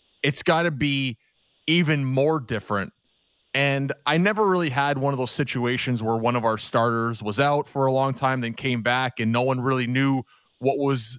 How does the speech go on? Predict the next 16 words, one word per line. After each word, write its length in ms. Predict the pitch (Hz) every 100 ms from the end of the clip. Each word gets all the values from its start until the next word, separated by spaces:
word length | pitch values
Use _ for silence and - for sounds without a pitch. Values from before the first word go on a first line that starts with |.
| - -
happening 440 | 120 135 - 127
in 140 | 120 117
net. 220 | 135 - 117
But 220 | 117 120 _ - _ _ _ _ -
I'm, 300 | 127 131 120 127
I'm 320 | 135 143 143
wondering, 540 | 151 156 156 147 135 - 113 120
what 200 | - 143 165
is 120 | 160
a 60 |
guy 300 | 139 131 131
like 340 | 139 120 120 -
Anderson 840 | 123 123 127 120 - 131 117 113 107 _ _ _ _ - 123 101
going 360 | 127 135 127
through, 360 | 123 123 117 110
just 340 | 131 127 -